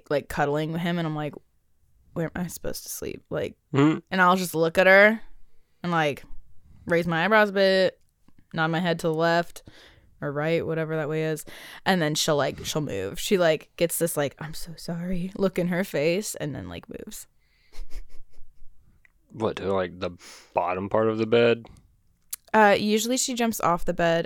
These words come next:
Speaker 1: I get in, and then she jumps back up again
Speaker 2: Hmm.
Speaker 1: to figure out where she can fit.
Speaker 2: Gotcha.
Speaker 1: Mm-hmm. She has to find a spot to fit in.
Speaker 2: Your dog's about as big as you are.
Speaker 1: I know.
Speaker 2: You have to have a huge bed.
Speaker 1: I know, we really need a bigger bed. <laughs>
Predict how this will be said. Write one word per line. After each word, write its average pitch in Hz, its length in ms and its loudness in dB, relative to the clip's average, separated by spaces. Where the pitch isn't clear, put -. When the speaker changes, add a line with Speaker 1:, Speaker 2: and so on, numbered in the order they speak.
Speaker 1:
I 170 180 0
get 170 160 0
in, 160 240 -2
and 143 120 -4
then 139 100 -6
she - 140 -10
jumps 143 240 -6
back - 240 -8
up 143 140 -10
again 143 400 -6
Speaker 2:
Hmm. 120 180 2
Speaker 1:
to - 120 -8
figure 151 380 -4
out 135 100 -4
where 135 160 -4
she - 160 -12
can 160 220 -10
fit. 151 380 -8
Speaker 2:
Gotcha. - 560 -10
Speaker 1:
Mm-hmm. 160 300 -4
She - 120 -10
has 165 100 -8
to 160 80 -10
find 147 240 -10
a 143 40 -12
spot - 260 -14
to - 60 -20
fit - 220 -14
in. 156 220 -8
Speaker 2:
Your 151 80 -10
dog's 165 280 -4
about 110 260 -2
as 98 40 -6
big 110 140 0
as 101 220 -6
you 107 260 4
are. 73 400 -2
Speaker 1:
I - 220 -8
know. - 260 -8
Speaker 2:
You - 60 -12
have 139 100 -6
to 139 100 -12
have 135 320 -4
a 107 80 -4
huge 123 580 -12
bed. 107 320 -10
Speaker 1:
I 285 180 0
know, 294 240 0
we 302 120 0
really 294 340 0
need 277 160 -6
a 269 60 -4
bigger 262 260 -4
bed. 254 420 2
<laughs> 339 60 4